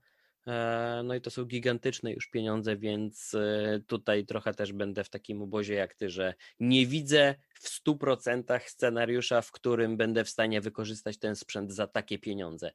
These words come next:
Może mam inne pobudki, <laughs> ale wniosek jest dokładnie ten sam. E,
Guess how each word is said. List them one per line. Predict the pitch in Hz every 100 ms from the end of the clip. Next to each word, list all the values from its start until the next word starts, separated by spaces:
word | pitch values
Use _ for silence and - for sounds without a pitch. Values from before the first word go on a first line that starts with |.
| - -
Może | 165 165
mam | 170 165
inne | 170 160
pobudki, | 151 147 143 - 139 - - _ _ - 135
<laughs> | - 139 - -
ale | 190
wniosek | 143 147 165 156 139
jest | 131 127 - - - -
dokładnie | 135 143 147 139 127
ten | 123 113
sam. | - 131 147 139 - - -
E, | 131 127